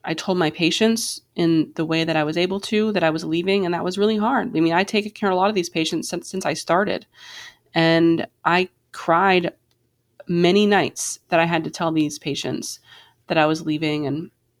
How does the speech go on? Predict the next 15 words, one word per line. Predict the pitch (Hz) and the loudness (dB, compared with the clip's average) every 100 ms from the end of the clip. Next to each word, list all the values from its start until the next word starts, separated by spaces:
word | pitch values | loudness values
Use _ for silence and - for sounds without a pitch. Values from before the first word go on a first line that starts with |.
| - | -4
they | 185 | -2
were | 170 | -2
so | 170 - 190 196 196 - | -4 0 4 4 2 -2
wonderfully | - 175 208 214 208 | -4 -2 0 0 -2
gracious | 185 151 160 - - | -2 0 -2 -2 -6
about | 160 147 143 | -6 -4 -2
it, | 151 - _ _ | -2 -6 _ _
and, | - 156 147 151 - - - _ - | -4 -2 -2 -4 -10 -20 -20 _ -8
um, | 151 143 156 180 _ _ _ _ _ | -4 -2 -4 -8 _ _ _ _ _
they're | 190 | -4
just | 202 - - | -4 -2 2
all | 185 175 165 - _ | 6 6 2 -6 _
wonderful, | - 190 190 185 - 156 156 - | -12 -2 0 0 0 -2 -2 -2
wonderful | 175 165 - 156 | -2 -2 -6 -14
humans. | 147 - - - - | -8 -6 -6 -12 -18